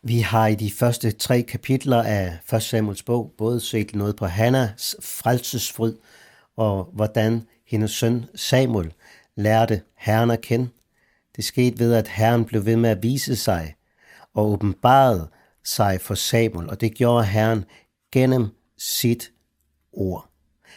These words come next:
Det er vejen til at lære Herren at kende, gennem Guds ord. Nu er vi så kommet til kapitel fire, hvor vi hører om, at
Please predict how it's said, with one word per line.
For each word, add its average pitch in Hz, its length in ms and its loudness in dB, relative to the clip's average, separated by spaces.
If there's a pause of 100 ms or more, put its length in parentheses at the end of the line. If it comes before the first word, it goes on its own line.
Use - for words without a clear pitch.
(180)
Det 160 100 4
er 180 40 0
vejen 131 360 2
til 120 220 0
at 113 80 2
lære 107 260 2
Herren 110 280 2
at 107 80 -2
kende, 92 260 -8 (480)
gennem 131 280 0
Guds 110 320 -4
ord. 80 240 -8 (1800)
Nu 156 80 2
er 175 40 2
vi 151 60 0
så 175 100 0
kommet 170 260 4
til 143 120 -2
kapitel 131 340 0
fire, 156 380 2 (500)
hvor 131 200 6
vi 127 120 4
hører 147 340 4
om, 131 340 2
at 120 220 0